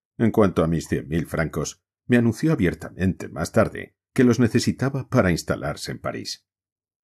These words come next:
"Aunque ahora piso firme ya para siempre y nadie podrá, durante mucho tiempo, desbancarme de mi posición. Así me lo propongo, al menos", añadió. Por lo demás,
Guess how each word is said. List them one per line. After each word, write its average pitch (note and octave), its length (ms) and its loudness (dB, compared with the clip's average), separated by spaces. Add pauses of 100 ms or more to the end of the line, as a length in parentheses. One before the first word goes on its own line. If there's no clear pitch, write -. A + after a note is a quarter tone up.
(580)
"Aunque G3+ 280 0
ahora C#4+ 320 2
piso - 320 0
firme C#2 560 -2
ya B2 240 -2
para - 240 -6
siempre G2 580 0
y E2+ 80 0
nadie F3 320 2
podrá, G3+ 500 -2
durante - 680 -6
mucho F2+ 420 -4
tiempo, - 500 0 (260)
desbancarme B3+ 840 -2
de A#2 100 0
mi A#2+ 140 0
posición. - 600 0 (380)
Así E4 300 0
me F4+ 80 2
lo - 120 4
propongo, - 600 -2
al G2+ 100 2
menos", E2+ 500 -2 (360)
añadió. G#2+ 500 2 (460)
Por C#3 160 4
lo C3 60 8
demás, - 500 -2